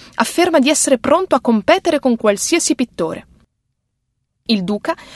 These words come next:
lo invita a corte come poeta e musicista. A Milano trova le possibilità di occuparsi di molte cose che lo interessano. Progetta diverse costruzioni tecniche e vari meccanismi,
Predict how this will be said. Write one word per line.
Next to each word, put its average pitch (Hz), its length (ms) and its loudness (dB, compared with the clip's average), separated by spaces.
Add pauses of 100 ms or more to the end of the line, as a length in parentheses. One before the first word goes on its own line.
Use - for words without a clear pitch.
(100)
lo 254 140 4
invita 262 340 6
a 220 40 -2
corte 269 440 0
come 202 200 -4
poeta 214 440 -4
e - 100 -8
musicista. - 720 -6 (1600)
A 247 80 4
Milano 277 500 4 (200)
trova 294 360 4
le 277 100 0
possibilità 247 640 0
di 269 120 0
occuparsi 262 640 -4
di 226 80 2
molte 277 400 2
cose 254 340 0
che 202 120 -6
lo 190 100 -6
interessano. 185 680 -8 (460)
Progetta 220 560 2
diverse 214 460 0
costruzioni 226 680 0
tecniche 330 580 -6
e 214 140 -4
vari 302 240 2
meccanismi, 254 680 0